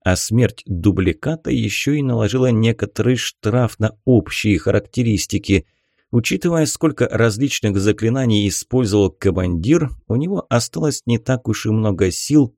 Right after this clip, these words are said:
и их необходимо беречь. Пока оба дубликата были живы, он собирался использовать эту возможность и немного восстановиться, но ситуация изменилась кардинальным образом.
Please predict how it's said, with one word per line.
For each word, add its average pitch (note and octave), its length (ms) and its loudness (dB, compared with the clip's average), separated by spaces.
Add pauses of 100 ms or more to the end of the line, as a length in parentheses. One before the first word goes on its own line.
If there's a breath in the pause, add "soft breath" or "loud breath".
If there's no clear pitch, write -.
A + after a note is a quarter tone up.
и G2 280 -2
их D#3 280 0
необходимо G#2+ 920 -2
беречь. F#2+ 720 0 (460)
Пока F#2+ 380 -2
оба G2+ 320 2
дубликата F2+ 680 0
были E2 280 -2
живы, G2+ 380 2 (180)
он D3+ 240 0
собирался - 600 -2 (140)
использовать G#2+ 720 0
эту F#2+ 160 0
возможность A#2 760 0 (300)
и C3 100 2
немного C#3 560 0
восстановиться, A#2+ 1200 0
но A#2 200 0
ситуация D#3+ 880 -4
изменилась B2+ 920 0 (160)
кардинальным G#2+ 1080 0 (120)
образом. E2+ 640 0